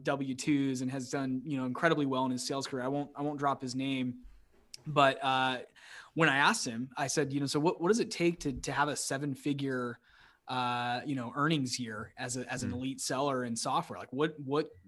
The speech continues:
Speaker 1: what did you do that year that was different maybe than other years?" And,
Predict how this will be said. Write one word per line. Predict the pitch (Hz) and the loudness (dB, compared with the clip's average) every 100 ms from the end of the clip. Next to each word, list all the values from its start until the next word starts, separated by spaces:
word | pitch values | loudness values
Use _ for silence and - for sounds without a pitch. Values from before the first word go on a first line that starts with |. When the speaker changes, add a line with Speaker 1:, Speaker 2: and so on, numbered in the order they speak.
| - | -4
Speaker 1:
what | 147 | 0
did | 202 | 2
you | 185 | 0
do | 127 175 | 0 2
that | 160 160 151 | 6 6 6
year | 147 143 139 | 2 4 4
that | 131 | 0
was | 123 | -4
different | - 147 151 135 | -2 -2 -2 -2
maybe | 139 139 | 0 0
than | 127 | 0
other | 127 143 | 0 2
years?" | 131 127 120 120 117 - - - - - - _ | 2 0 -2 -4 -6 -8 -14 -20 -20 -20 -20 _
And, | 156 151 143 139 135 | 0 2 4 0 -4